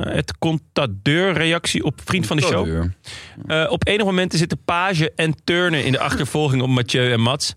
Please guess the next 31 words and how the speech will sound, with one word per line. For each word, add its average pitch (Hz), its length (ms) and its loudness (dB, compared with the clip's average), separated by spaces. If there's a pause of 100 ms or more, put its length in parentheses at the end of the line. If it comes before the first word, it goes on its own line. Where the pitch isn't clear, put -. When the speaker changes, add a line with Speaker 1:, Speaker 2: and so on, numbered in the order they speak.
Speaker 2:
Nice. 123 920 -2
Speaker 1:
Dat 120 200 0
was 113 120 2
natuurlijk 101 300 2
afgesproken 98 380 0
Speaker 2:
Oh, 104 60 0
Speaker 1:
werk, 101 140 4
Speaker 2:
wat 90 80 -2
Speaker 1:
omdat 104 160 2
het 120 120 0
Speaker 2:
vet. 117 100 0
Speaker 1:
zo 107 60 2
lekte-, 104 300 0
lekker 110 340 0
bekt. 95 420 0
Page 107 180 2 (100)
Turner. 95 480 2
Ja, 82 280 0
dat 87 200 -2
is, - 240 -4 (300)
Speaker 2:
Oh. 190 140 -2
Speaker 1:
dat 120 120 0
we 123 100 2
die 131 280 2
hebben 143 180 2
laten 135 280 2
liggen 120 380 2
is 101 220 0
wel 101 160 2
echt. 95 260 0
Speaker 2:
Echt? 156 520 -2